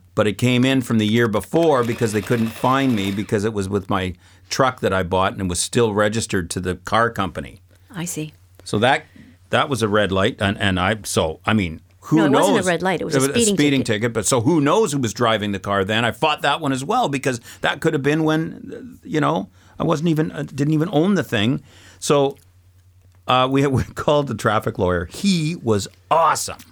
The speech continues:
Speaker 2: He was great. He, and spoke w-, English well enough.
Speaker 1: Better than my French, I'll tell you that. So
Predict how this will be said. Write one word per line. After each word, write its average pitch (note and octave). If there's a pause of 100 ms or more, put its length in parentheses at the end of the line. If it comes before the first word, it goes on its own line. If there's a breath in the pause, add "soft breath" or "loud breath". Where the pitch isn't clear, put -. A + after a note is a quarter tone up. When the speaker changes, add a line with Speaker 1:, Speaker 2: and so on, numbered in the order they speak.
Speaker 2:
He F#3+
was E3
great. D3
He, G#3
and F#3+
spoke - (580)
w-, G#3+
English A#3+
well F3+
enough. F3+
Speaker 1:
Better F#2+
than F#2+
my F#2+
French, B2
I'll F2
tell G2+
you F#2+
that. G#2+ (540 loud breath)
So A2